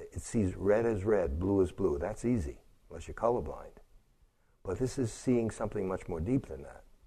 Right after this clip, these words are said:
and not as obvious, because our mind is made up of a lot of opposites thinking.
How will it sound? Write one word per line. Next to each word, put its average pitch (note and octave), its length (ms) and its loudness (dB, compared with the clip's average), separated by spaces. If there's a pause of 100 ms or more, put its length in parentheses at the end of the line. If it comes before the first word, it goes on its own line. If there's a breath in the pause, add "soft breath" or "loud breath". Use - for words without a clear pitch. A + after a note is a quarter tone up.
(760)
and F2 160 -4
not B2+ 200 2
as G#2+ 140 0
obvious, D2 540 0
because F#2+ 340 -2
our F2+ 100 2
mind G2+ 340 4
is F2 120 -2
made G2+ 240 2
up B2 300 4 (260 loud breath)
of F2 420 -4
a F2 40 -2
lot F2 180 2
of E2 80 -2
opposites G2+ 500 0
thinking. - 420 -4